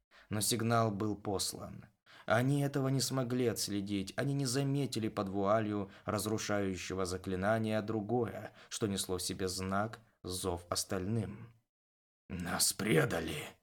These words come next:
чётко говорилось в том послании остальным архимагам.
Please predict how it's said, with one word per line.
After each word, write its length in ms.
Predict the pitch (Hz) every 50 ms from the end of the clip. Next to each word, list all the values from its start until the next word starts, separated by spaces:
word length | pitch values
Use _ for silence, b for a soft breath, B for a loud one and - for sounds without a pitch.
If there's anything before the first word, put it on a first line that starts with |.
| _ _ _ _ _ _ _ _ _ _
чётко 440 | - - - - 117 107 - - 104
говорилось 580 | 95 - 101 95 95 92 101 110 107 101 98 -
в 80 | -
том 200 | - 110 101 98
послании 600 | 95 95 95 - - - 95 101 107 107 101 107 104
остальным 480 | 98 - - - 90 92 98 101 101
архимагам. 800 | 95 - - - 110 104 107 104 98 90 - 104 101 - - -